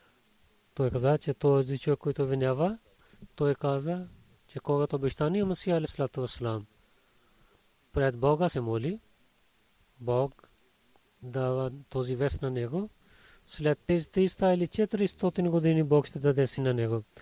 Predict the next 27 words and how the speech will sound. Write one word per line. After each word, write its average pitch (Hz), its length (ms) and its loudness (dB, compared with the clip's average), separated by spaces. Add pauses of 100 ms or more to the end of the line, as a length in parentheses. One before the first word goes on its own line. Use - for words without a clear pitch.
(300)
който 139 280 2
ще - 240 -4
стане 139 260 4
знак 123 420 2
за 147 260 4
истината 147 500 0
на 127 240 -2
исляма. 117 440 -2 (380)
Има 139 320 6
ли 151 260 2 (260)
някой 143 300 2
човек 156 260 2
в 147 60 0
света, 165 480 2 (460)
който 151 720 4 (1000)
той 143 240 6
ще - 180 0
каже: 147 280 4
"Това 151 320 6
е 151 80 8
разумно"? 175 500 4 (560)
Това 147 200 4
е 143 60 6
неразумно. 135 640 4 (240)
Това 131 160 2
е 123 40 4
такава, 127 640 2